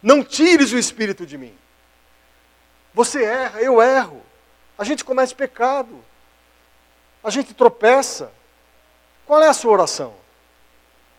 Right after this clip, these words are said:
a respeito do Espírito Santo? A gente às vezes fala, "Ah, Jesus, o senhor sabe, né? Deu errado aí." Gente, o Espírito de Jesus é o Espírito Santo. Não sei se você tá entendendo.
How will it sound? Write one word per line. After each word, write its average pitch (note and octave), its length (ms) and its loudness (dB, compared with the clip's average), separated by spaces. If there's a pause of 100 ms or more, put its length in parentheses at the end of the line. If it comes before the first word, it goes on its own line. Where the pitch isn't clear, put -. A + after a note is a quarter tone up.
(440)
a E3 60 -16
respeito G#3 440 0
do F3+ 140 -10
Espírito F3 420 -4
Santo? B2 320 -10 (1800)
A E3+ 80 2
gente C#4 260 0
às B3 100 6
vezes B3+ 200 -4
fala, A#3+ 340 4
"Ah, A#3 40 2
Jesus, A3 320 -6
o A3 40 -10
senhor B3 180 -2
sabe, A3 360 2
né? G#3 260 0 (1500)
Deu G#3 140 8
errado A3 320 6
aí." F#3+ 260 0 (1400)
Gente, A#3+ 320 0
o - 20 0
Espírito D4+ 560 2
de G3 100 -6
Jesus G#3+ 460 4
é A#3+ 60 6
o A#3+ 40 6
Espírito B3+ 300 -2
Santo. B3 280 2
Não A#3 60 -2
sei D4 160 -2
se - 60 -6
você D4+ 100 -4
tá C#4 140 2
entendendo. A3+ 540 0